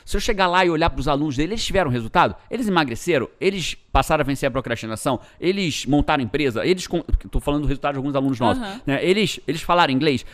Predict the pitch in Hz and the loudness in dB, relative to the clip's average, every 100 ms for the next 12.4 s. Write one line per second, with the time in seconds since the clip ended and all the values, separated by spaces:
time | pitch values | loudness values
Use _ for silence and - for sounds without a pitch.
0 | - 170 190 170 143 - - - 165 175 | 0 2 2 0 -4 -6 -6 -2 2 4
1 | 170 151 135 - 131 120 139 147 - - | 4 2 0 -2 -2 0 2 0 -2 -2
2 | 175 156 202 165 175 - 156 190 156 170 | -2 2 2 2 -2 0 0 2 4 4
3 | 139 135 123 165 147 131 127 120 101 101 | 4 0 0 0 2 2 0 -2 -6 -12
4 | 90 156 90 156 165 131 - - - 170 | -8 -6 0 4 6 6 0 -8 -2 0
5 | 202 196 - - - 151 202 190 202 208 | 0 -2 -4 -8 0 4 4 4 2 0
6 | 202 170 196 - 170 214 208 202 180 165 | -2 -2 -6 -6 2 4 6 8 8 8
7 | 202 202 - - 180 - 135 156 165 175 | 8 6 6 0 -6 -2 0 2 2 2
8 | 190 208 196 170 - 185 156 143 151 131 | 2 2 0 0 0 0 2 2 0 0
9 | 170 190 170 139 147 - 139 139 135 143 | -4 -2 -2 0 -2 -2 0 0 2 2
10 | 127 139 139 131 131 170 180 - 156 123 | 4 4 2 0 0 0 0 2 2 4
11 | 196 185 151 135 139 180 147 120 113 196 | 4 4 0 0 0 0 0 0 2 4
12 | 180 143 104 | 4 2 0